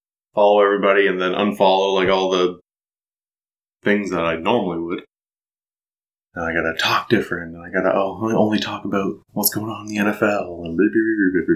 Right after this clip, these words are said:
blah. So that was going on, and friggin' for months, I was in that, uh, thing for a couple months. And don't get me wrong, I do like those things, but more as, like, a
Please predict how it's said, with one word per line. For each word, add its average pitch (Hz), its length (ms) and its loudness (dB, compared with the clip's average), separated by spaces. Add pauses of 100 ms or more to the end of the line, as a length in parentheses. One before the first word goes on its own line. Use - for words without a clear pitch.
(140)
blah. - 100 -12 (1080)
So - 140 -4
that 110 100 6
was - 100 2
going 92 220 0
on, 90 260 -2
and 85 220 -6
friggin' 87 540 -4 (1600)
for 95 160 -2
months, 113 400 0
I 98 60 4
was 101 160 0
in 95 80 -2
that, 101 400 -2
uh, 98 340 2 (1300)
thing 110 200 2
for 101 160 2
a - 60 -6
couple 104 260 -2
months. 95 300 0
And 104 360 0 (500)
don't 147 120 4
get 139 120 4
me 101 60 4
wrong, 104 280 4
I 90 80 2
do 113 140 4
like 95 180 2
those 87 240 -2
things, 101 420 -4
but 85 360 -2 (1300)
more 92 220 0
as, 90 80 -2
like, 90 160 2
a 82 200 -2